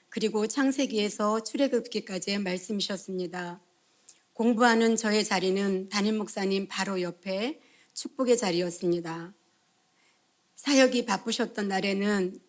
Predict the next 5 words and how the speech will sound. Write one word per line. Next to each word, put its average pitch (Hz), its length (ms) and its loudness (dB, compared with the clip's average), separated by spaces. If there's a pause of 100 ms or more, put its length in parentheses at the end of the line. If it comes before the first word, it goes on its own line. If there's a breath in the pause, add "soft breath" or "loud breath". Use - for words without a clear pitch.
피곤이 226 460 2
가득하신 - 920 -4 (400 loud breath)
목사님 214 480 -2
모습을 185 400 -4
보면서 196 580 -2